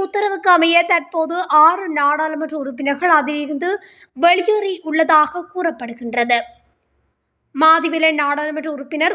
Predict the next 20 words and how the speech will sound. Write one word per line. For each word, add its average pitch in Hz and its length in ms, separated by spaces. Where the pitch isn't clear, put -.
உத்தியோகபூர்வ 311 540
வீட்டு 262 280
தொகுதியில் 294 440
சுமார் 302 380
நூற்றி 440 320
இருபது 349 300
வீடுகள் 311 420
உள்ளதுடன் 294 500
எஞ்சிய 370 300
வீடுகளில் 359 540
பாதுகாப்பு 330 640
அதிகாரிகள் 302 640
உள்ளிட்ட 277 300
அதிகாரிகள் 359 680
உள்ளதாக 302 560
தெரிவிக்கப்படுகின்றது. 254 1040
புதிதாக 392 600
நியமிக்கப்பட்டுள்ள 349 800
நாடாளுமன்ற 320 640
உறுப்பினர்களுக்கு 311 760